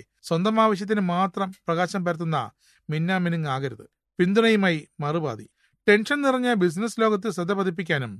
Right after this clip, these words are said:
സേവന മേഖലയിൽ വ്യാപൃതനാകാനും എനിക്ക് കഴിയുന്നത് ഭാര്യ ബീന ബാബുവിന്റെ ഉറച്ച പിന്തുണ ഉള്ളതുകൊണ്ടാണ്.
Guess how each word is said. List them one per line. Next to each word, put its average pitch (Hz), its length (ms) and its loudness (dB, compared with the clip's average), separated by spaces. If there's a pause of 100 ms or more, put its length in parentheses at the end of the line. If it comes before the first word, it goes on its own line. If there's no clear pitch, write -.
(160)
സേവന 170 380 2
മേഖലയിൽ 202 400 2 (100)
വ്യാപൃതനാകാനും 175 800 2 (120)
എനിക്ക് 170 300 -4
കഴിയുന്നത് 170 400 0 (300)
ഭാര്യ 180 280 2
ബീന 175 300 2
ബാബുവിന്റെ 175 540 2 (320)
ഉറച്ച 175 340 0
പിന്തുണ 175 380 -4
ഉള്ളതുകൊണ്ടാണ്. 131 540 -4